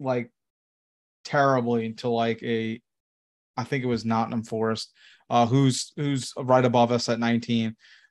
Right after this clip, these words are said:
But, um, Liverpool sitting at seventh. I mean, they, they're looking great. Um, I just really, I really hate how much of a difference,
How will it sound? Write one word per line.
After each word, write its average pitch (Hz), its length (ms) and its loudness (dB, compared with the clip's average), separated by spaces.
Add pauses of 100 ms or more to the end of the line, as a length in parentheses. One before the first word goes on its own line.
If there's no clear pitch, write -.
But, 123 220 0
um, 113 520 0 (340)
Liverpool 160 560 2
sitting 160 300 -4
at 135 160 -2
seventh. 156 480 0
I 123 80 -6
mean, 120 180 0
they, 117 160 -2 (100)
they're 117 160 -4
looking 117 320 -4
great. 123 380 2 (540)
Um, 110 440 -2
I 120 140 -2
just 120 300 -6
really, 123 800 -2 (800)
I 120 60 -2
really 165 420 2
hate 147 400 -2 (1000)
how 131 600 -2 (580)
much 135 260 0
of 127 80 -4
a 123 60 -2
difference, 120 760 -2